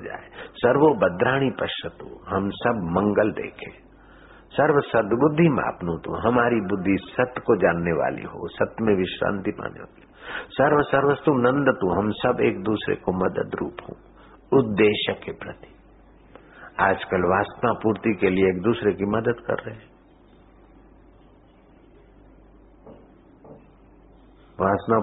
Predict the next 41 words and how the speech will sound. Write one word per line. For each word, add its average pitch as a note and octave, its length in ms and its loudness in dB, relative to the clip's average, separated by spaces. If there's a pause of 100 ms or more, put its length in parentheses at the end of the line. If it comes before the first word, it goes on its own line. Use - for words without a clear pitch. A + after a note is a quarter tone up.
पूर्ति B2 320 2
के A2 120 2
लिए A2 200 4
मदद G2+ 320 4
करा F#2 320 0
तो A#2 80 2
एक A#2 180 2
दूसरे G#2 320 4
के - 100 -2
तो A#2 180 2
शत्रु A#2+ 440 2
हैं, G2 160 2
बाहर G2 220 2
से A2 180 -2
मित्र G#2+ 280 0
हो E2 120 2
गए F#2+ 140 2
तो A2 160 2
क्या B2 180 -2
हो G2 180 -4
गया? - 180 -8 (1400)
इसीलिए G#2+ 400 4
सच्चा A2+ 460 2
मित्र G#2+ 400 2
सतगुरु F#2+ 560 -4
है, D#2 140 -6 (100)
बाकी F#2 320 -2
तो G#2+ 180 2
मित्र G#2 320 0
के G2 160 -2
रूप G2 220 -2
में G#2+ 140 0
कई D3 260 -6
मिल A#2+ 200 -8
जाते - 340 -12
हैं। - 80 -20 (720)
अहो G2 280 6
रूपम G#2 360 0 (100)
अहो G2 300 4
ध्वनि, G#2+ 280 -8 (1600)
हाँ, F2+ 80 2